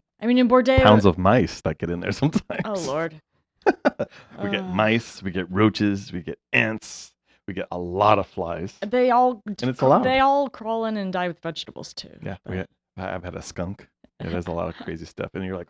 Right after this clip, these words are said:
Speaker 2: "Oh, man."
Speaker 1: Oh,
Speaker 2: And you
Speaker 1: man.
Speaker 2: have to fish it out.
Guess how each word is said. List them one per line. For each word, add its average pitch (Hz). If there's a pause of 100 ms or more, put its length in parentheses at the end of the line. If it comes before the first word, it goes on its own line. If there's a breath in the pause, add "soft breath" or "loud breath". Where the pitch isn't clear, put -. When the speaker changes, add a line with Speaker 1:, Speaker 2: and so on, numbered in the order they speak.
Speaker 2:
"Oh, 147
man." 95
Speaker 1:
Oh, -
Speaker 2:
And 214
you 170
Speaker 1:
man. - (200)
Speaker 2:
have -
to -
fish -
it 73
out. 76